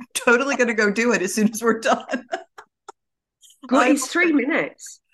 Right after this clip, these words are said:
Speaker 2: Honestly, it's three minutes long and it has a massive impact. And you'll start to see how far removed from your heart you are.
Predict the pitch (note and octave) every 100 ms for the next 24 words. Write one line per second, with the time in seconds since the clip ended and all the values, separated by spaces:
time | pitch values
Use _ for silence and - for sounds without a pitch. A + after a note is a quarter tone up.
0 | _ - A#3+ D#4+ D4+ B3+ - G#3+ G#2+ -
1 | C#4 C4+ C#4 C#4+ C4 A#3+ G#3 G#3 D4+ D4+
2 | G3+ G3 F#3+ G3 - G#3 - - A3+ A#3+
3 | A3 - G#3+ G#3+ A3+ A3 A3 A3+ - -
4 | A3 B3 B3 - B3+ C#4+ - B3 - -
5 | B3 G3 E3 _ _ _ _ _ _ _
6 | _ _ _ _ _ - A#3 B3+ C4 B3
7 | F3 - A#3+ A3+ G3+ G3+ G3 G#3 A3+ -
8 | A3 G#3+ F#3 G3+ G3 - F#3+ E3+ A3 G#3